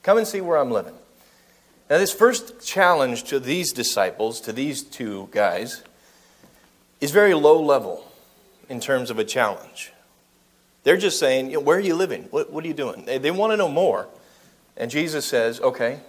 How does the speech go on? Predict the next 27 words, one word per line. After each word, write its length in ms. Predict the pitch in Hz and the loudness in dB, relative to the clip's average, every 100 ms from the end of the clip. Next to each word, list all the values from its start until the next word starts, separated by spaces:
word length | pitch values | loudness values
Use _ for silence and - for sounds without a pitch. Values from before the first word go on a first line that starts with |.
| - | -4
well, 120 | 117 | -4
come 220 | 117 123 | -2 -6
and 100 | 117 | -6
see." 200 | - 92 82 _ _ _ _ _ _ _ _ | -10 -12 -14 _ _ _ _ _ _ _ _
Starting 380 | - - 147 156 | -6 4 4 4
off 380 | 147 151 - - _ _ _ _ _ _ 127 | 0 -2 -8 -20 _ _ _ _ _ _ -12
at 80 | |
the 60 | 120 | -6
very 260 | 123 127 123 | 0 0 2
bottom. 280 | 107 85 - - | 0 0 -8 -12
"Just 180 | 170 - | -12 -6
come 160 | 220 | -4
and 80 | 185 | -4
see 180 | - 175 | -4 -6
me. 240 | 120 - - _ _ _ | -6 -10 -18 _ _ _
Come 140 | 170 | -4
and 80 | 185 | -2
see 140 | 190 | -4
where 120 | 180 160 | -2 -2
I'm 120 | - | -2
staying. 320 | - 104 80 - _ _ _ - _ | -6 -6 -8 -20 _ _ _ -20 _
Come 180 | - 151 | -6 -6
and, 180 | 135 131 | -8 -8
come 160 | 143 | -8
and 300 | 143 123 - | -8 -10 -14
talk. 340 | - 123 98 - | -10 -10 -10 -10
Let's, 220 | 120 - | -10 -10